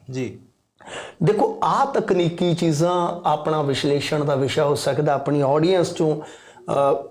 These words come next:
Speaker 2: ਬਹੁਤ ਵੱਡਾ ਵਰਗ ਹੈ ਜਿਹੜਾ ਪੜ੍ਹਿਆ ਲਿਖਿਆ ਇਹਨਾਂ ਚੀਜ਼ਾਂ ਨੂੰ ਸਮਝਦਾ ਹੈ।
Speaker 1: ਹਾਂਜੀ।
Speaker 2: ਠੀਕ ਹੈ, ਪਰ ਆਮ ਬੰਦੇ ਦੀ ਭਾਸ਼ਾ 'ਚ ਜੇ ਤੁਸੀਂ ਵੇਖੋ, ਤਰਨ ਤਾਰਨ ਦਾ ਜਦੋਂ ਇਲੈਕਸ਼ਨ ਚੱਲਦਾ ਪਿਆ ਸੀ,
Speaker 1: ਹੂੰ।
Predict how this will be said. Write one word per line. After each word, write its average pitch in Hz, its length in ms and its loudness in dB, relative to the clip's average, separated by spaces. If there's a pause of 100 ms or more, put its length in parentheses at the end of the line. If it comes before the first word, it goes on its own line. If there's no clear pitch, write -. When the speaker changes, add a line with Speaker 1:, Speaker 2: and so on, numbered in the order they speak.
(120)
Speaker 2:
ਬਹੁਤ 143 320 -2
ਵੱਡਾ 139 240 0
ਵਰਗ 135 280 0
ਹੈ 135 120 2
ਜਿਹੜਾ 131 200 0
ਪੜ੍ਹਿਆ 160 300 2
ਲਿਖਿਆ 135 320 0
ਇਹਨਾਂ 143 180 0
ਚੀਜ਼ਾਂ 131 340 0
ਨੂੰ 135 220 -2
ਸਮਝਦਾ 175 460 2
ਹੈ। 127 240 -2 (120)
Speaker 1:
ਹਾਂਜੀ। 107 260 -10 (260)
Speaker 2:
ਠੀਕ 208 260 -2
ਹੈ, - 300 -6
ਪਰ 269 80 2 (280)
ਆਮ 196 420 0
ਬੰਦੇ 127 400 0
ਦੀ 151 160 0
ਭਾਸ਼ਾ 123 440 -2
'ਚ 110 160 -4 (840)
ਜੇ 156 180 4
ਤੁਸੀਂ 202 340 2
ਵੇਖੋ, 170 300 0
ਤਰਨ 202 400 0
ਤਾਰਨ 190 220 2
ਦਾ 202 100 2
ਜਦੋਂ 165 240 2
ਇਲੈਕਸ਼ਨ 127 460 0
ਚੱਲਦਾ 113 340 0
ਪਿਆ 92 220 -4
ਸੀ, 156 140 -6
Speaker 1:
ਹੂੰ। 135 80 -4